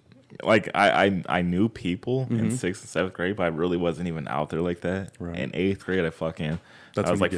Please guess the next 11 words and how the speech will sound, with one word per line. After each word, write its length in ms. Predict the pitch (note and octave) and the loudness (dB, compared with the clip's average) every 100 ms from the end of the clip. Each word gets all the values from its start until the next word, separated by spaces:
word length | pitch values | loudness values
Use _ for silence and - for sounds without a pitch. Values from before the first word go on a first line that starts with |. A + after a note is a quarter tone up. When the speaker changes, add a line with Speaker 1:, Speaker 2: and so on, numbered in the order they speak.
| D#2+ | -4
Speaker 2:
gave 40 | |
up. 40 | D#2 | 2
Speaker 1:
"Fuck 300 | G2 F#2 D#2+ | 4 4 0
it, 100 | D#2+ | -2
man. 300 | E2 E2 E2+ G2 | -2 -4 -6 -8
I'm 140 | F2+ | -6
going 220 | F#2 E2+ | -2 -2
full 340 | - E2 E2 D#2+ | -4 -2 -2 -2
fucking, 460 | - D#2+ C#2+ C2+ | -4 -6 -8 -10
full 200 | - D#2+ | -6 -6
blast." 440 | - C#2+ D2 - | -4 -6 -6 -10